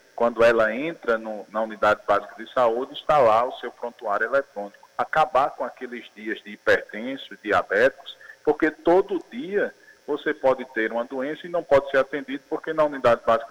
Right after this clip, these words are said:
de saúde, não, hoje é dia do diabético, não pode atender ninguém. Hoje é dia do hipertenso, não pode atender ninguém. E principalmente a valorização de servidores,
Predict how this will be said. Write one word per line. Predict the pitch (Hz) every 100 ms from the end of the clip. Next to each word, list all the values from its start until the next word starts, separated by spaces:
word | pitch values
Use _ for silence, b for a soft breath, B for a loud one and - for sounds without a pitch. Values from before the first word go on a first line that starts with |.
| -
de | -
saúde, | 131 127 143 160
não, | 151 139
hoje | 147 147
é |
dia | 139 135
do | 147
diabético, | 143 147 143 113 120 -
não | 131 127
pode | - 123 127
atender | 123 117 113
ninguém. | 131 139 98 98
Hoje | 117 123
é |
dia | - 123
do | 127
hipertenso, | 127 120 - 104 101
não | -
pode | - 107
atender | 113 - 110 117
ninguém. | 131 95 90 _ B B B B
E | 214
principalmente | 208 - 208 - 190 147 139 -
a |
valorização | 143 151 147 139 139 - 127
de | -
servidores, | - 147 143 104 98 95